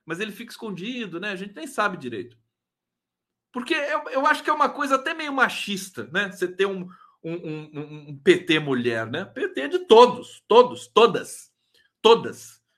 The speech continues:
A presidenta é uma mulher, né? Do P T, a Glaze. É, o fato é que é, é um, é um, é uma picaretagem. P L Mulher, o partido mais, mais misógino do país.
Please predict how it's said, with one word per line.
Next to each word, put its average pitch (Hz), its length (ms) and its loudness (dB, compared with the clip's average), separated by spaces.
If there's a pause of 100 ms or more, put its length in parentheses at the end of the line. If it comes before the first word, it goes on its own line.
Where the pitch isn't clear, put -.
(160)
A - 60 -12
presidenta 190 960 2 (160)
é 214 360 2 (200)
uma 156 200 -8
mulher, 127 600 -2 (220)
né? 196 320 -2
Do 156 140 -6
P 147 140 -6
T, 139 220 -6
a 107 120 -6
Glaze. 127 520 -6 (480)
É, 151 380 -2 (320)
o 233 100 -8
fato 233 800 0 (160)
é 180 120 -4
que 226 240 -2
é, 226 320 -6
é 269 80 -2
um, 294 200 -12
é 220 120 -2
um, 262 380 -6
é 208 120 -10
uma 247 180 -6
picaretagem. 190 1800 -2
P 233 80 6
L 220 540 2
Mulher, 156 440 -2
o 180 120 -2
partido 233 520 -2
mais, 240 440 -4 (260)
mais 240 320 -2
misógino 208 1040 -2
do 131 180 -12
país. 120 720 -10